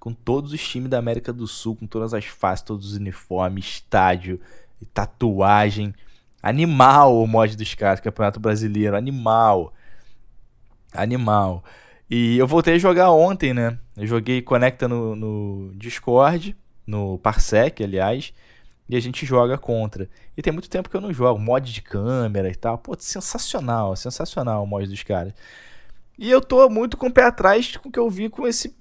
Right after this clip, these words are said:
com esse pes novo, né? Principalmente que eles mudaram o sistema de marcação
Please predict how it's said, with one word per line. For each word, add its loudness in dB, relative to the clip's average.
com -4
esse -2
pes 2
novo, 2
né? 0
Principalmente -8
que -8
eles -6
mudaram 2
o -6
sistema -4
de -4
marcação -4